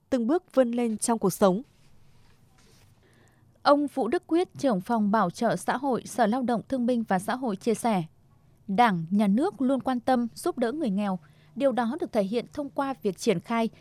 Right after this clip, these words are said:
Speaker 2: thực hiện các chế độ chính sách, các chương trình, dự án xóa giảm nghèo. Nhưng đến đầu năm hai nghìn không trăm mười chín, qua rà soát, toàn tỉnh còn hai mươi nghìn bảy trăm linh năm trên tổng số ba trăm hai mươi ba nghìn chín trăm ba mươi ba hộ nghèo,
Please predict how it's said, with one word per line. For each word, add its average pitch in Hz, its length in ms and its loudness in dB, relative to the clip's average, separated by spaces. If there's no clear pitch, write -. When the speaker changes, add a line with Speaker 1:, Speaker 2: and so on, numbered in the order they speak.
Speaker 2:
thực 262 140 2
hiện 233 200 0
các - 200 -2
chế 214 120 -4
độ 247 180 -4
chính 196 200 -2
sách, 311 260 -4
các 330 160 2
chương 277 160 -2
trình, 190 320 0
dự - 180 0
án 214 280 -2
xóa 214 260 -2
giảm 208 240 0
nghèo. 196 240 2
Nhưng 247 180 2
đến 240 160 2
đầu 247 180 2
năm 254 160 0
hai 254 140 -4
nghìn 220 180 0
không 240 180 -6
trăm 233 220 0
mười 185 100 2
chín, 202 260 -2
qua 254 180 4
rà 214 240 0
soát, 311 280 -4
toàn 254 180 2
tỉnh 202 220 0
còn 220 280 4
hai 311 160 -6
mươi 285 140 -2
nghìn 190 280 0
bảy 196 140 2
trăm 269 260 -4
linh 262 180 -2
năm 254 180 2
trên 254 220 0
tổng 220 220 -2
số 196 360 0
ba 269 160 -2
trăm 254 300 -4
hai 269 140 -6
mươi 262 120 -2
ba 254 160 0
nghìn 208 360 2
chín 214 240 -2
trăm 247 260 -4
ba 247 80 2
mươi 233 120 0
ba 226 120 2
hộ 226 180 0
nghèo, 196 300 2